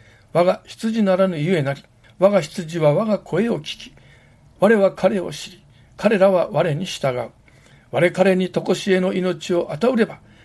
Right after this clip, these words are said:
彼らは常しえに滅ぶることなく、また彼を我が手より奪うものあらじ。彼らを我に与えたまいし、我が父はすべてのものよりも大いなれば、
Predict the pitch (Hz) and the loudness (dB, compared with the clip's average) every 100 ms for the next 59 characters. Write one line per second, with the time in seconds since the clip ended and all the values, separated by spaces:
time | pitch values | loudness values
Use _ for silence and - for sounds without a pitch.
0 | _ - 190 190 160 147 147 - 233 208 | _ -2 0 2 4 2 -2 -8 -6 -4
1 | - 240 233 208 196 185 185 170 151 147 | -2 0 0 0 0 2 0 -2 -2 -4
2 | 127 - - _ - _ - 139 170 180 | -8 -16 -20 _ -20 _ -6 -2 0 2
3 | 180 180 175 180 190 - 185 165 175 - | 4 4 4 4 2 -2 -4 -4 -6 -10
4 | 139 190 220 185 220 214 - 143 131 - | -2 0 0 2 2 0 -2 -2 -2 -4
5 | - - _ - - 220 156 135 - - | -18 -20 _ -4 0 2 2 0 -4 -2
6 | 185 180 185 - 151 180 185 190 151 185 | 0 0 -2 -8 -6 -2 -2 -2 -4 -2
7 | 170 151 - 175 170 151 - 202 139 - | -4 -6 -2 -2 -2 -8 -10 -8 -8 -12
8 | - _ - - 254 220 202 190 190 185 | -20 _ -10 -4 -2 0 0 0 0 0
9 | 175 190 160 - - 240 202 180 151 135 | 0 -2 -4 -6 -2 4 4 4 0 -2
10 | 117 | -8